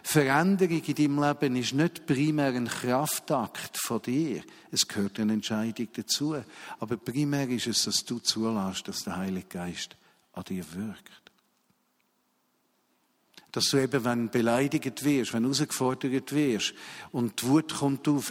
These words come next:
dass du einen Moment innehaltest und sagst, „Herr, was willst du?“ und dein Herz weich behaltest, nicht zurückschlägst, heisst, dass du weich bleibst in deinem Herz. Und wenn der Impuls kommt, dass du jemandem etwas schenkst, wo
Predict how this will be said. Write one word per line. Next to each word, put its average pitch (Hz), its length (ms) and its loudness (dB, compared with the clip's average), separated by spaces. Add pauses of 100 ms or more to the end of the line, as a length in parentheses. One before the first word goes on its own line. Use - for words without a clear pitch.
dass 110 140 0
du - 80 2
einen 113 80 4
Moment 117 560 2
innehaltest 127 800 0
und 107 160 0
sagst, 107 240 0
„Herr, 113 220 0
was 113 200 -2
willst 127 360 0
du?“ 139 80 0
und 110 160 -2
dein 110 80 2
Herz 110 440 -2
weich 113 300 0
behaltest, 104 720 -4 (500)
nicht 123 220 0
zurückschlägst, 120 1000 0 (1200)
heisst, 120 220 4
dass 123 160 0
du 127 140 -4 (100)
weich 123 440 2
bleibst 139 340 -2
in 127 80 -4
deinem 131 200 -2
Herz. 127 440 0
Und 107 100 -2
wenn 110 180 0 (280)
der 131 80 0
Impuls 139 560 2
kommt, 127 260 -2
dass - 140 -2
du 135 80 -2
jemandem 120 500 0
etwas 110 280 -2
schenkst, 127 600 0
wo 113 180 0